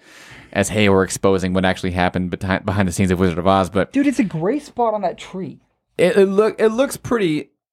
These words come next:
Speaker 1: legit. I, I don't know.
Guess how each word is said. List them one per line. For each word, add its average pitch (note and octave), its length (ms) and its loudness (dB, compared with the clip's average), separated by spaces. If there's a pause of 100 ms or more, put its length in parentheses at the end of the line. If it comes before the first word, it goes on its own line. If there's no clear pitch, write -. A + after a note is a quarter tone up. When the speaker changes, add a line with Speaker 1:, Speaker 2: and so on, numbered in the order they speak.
(240)
Speaker 1:
legit. G#2 680 -2 (560)
I, A2 280 0
I A#2+ 40 0
don't A2 140 -4
know. G#2 420 0